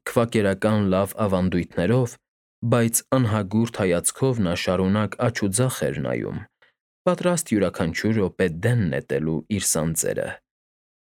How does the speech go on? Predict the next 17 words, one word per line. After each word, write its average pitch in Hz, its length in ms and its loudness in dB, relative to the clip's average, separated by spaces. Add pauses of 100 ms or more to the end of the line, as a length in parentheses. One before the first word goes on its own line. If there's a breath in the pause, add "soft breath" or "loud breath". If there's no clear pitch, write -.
(260)
Մի 180 120 4
անգամ 165 460 2 (200)
առաջին 101 540 2
օրը 113 240 2 (560)
նրա 113 260 2
հայր 98 420 0
Արնոլդ 98 520 2
Բրիսկոն 80 580 0 (460 loud breath)
Ուոլտերի 160 540 2
ուղեկցությամբ 110 840 0
ներկայացավ 92 680 2
Սոլոնին 92 580 2
խնդրանքով։ - 840 -4 (600)
Չի՞ 240 120 0
կարող 87 340 0
արդյոք 82 400 0
Սոլոնը 95 460 2